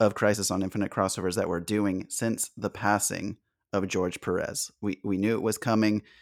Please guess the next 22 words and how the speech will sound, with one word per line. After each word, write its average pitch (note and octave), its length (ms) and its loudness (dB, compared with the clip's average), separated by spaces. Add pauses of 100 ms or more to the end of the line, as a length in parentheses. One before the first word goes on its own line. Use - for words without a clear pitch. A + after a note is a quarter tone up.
(220)
It G2 140 -6
doesn't G2+ 280 2
change G2+ 180 -2
the G#2 80 -4
fact G2 340 -2
that G2 140 0
it's F#2+ 160 -2
still F#2+ 360 2 (200)
devastating G2 720 4
to F#2+ 260 0
all F#2 140 4
of F#2 100 -2
us F#2 160 2
nerds F2+ 380 0
that F2+ 260 0 (1080)
grew C#3+ 380 4
up G#2 340 8
on G2+ 340 6
his G2 280 -2
work, C3+ 520 4 (360)
that F#2+ 400 0
have, F#2+ 400 0